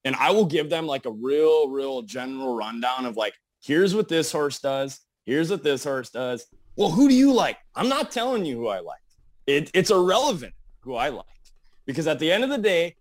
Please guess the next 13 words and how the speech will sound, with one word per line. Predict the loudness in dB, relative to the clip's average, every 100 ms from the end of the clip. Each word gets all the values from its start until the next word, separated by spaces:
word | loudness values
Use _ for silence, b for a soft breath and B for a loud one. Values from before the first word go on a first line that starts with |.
| _
y-, | -6 -2
this | -2 -4
is | -4
your | 0 0 0
money. | -4 -6 -10 _
You're | -2 4 4 6
betting | 4 2 -2
it. | -2 -4 _
It's | -12 -2
your | 2 6 6
opinion." | 4 -4 -4 -2
I | -2
think, | -2 -6